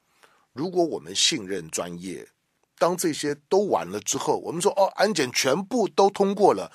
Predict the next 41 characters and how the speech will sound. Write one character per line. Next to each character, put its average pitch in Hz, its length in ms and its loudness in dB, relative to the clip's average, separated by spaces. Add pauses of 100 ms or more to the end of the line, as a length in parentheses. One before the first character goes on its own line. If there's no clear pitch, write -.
(160)
我 101 80 -10
把 85 120 -8
它 180 120 -8
封 160 360 -2
存。” - 220 -4 (880)
几 135 160 -4
千 185 240 2
亿 190 140 -4
的 117 200 0 (100)
投 98 340 -10
资 127 320 -2 (180)
放 127 220 6
最 117 220 -4
牢， - 280 -10 (720)
像， 127 280 4
像 139 140 -2
是 123 120 -4
东 135 200 -4
北 113 100 -4
角 107 120 2
海 87 180 -4
岸 98 100 -6
的 98 60 -8
海 85 220 -10
水 85 200 -8
一 71 160 -18
样， 80 280 -10 (640)
把 113 120 -4
它 139 120 4
呢 127 240 -2
当， 147 320 2
当 156 180 0
作 147 180 -2
是 117 200 -2
一 95 140 -14
个， 104 340 -6
一 110 80 -10
个 113 80 -2
博 92 180 -10
物 110 200 -2
馆。 78 280 -12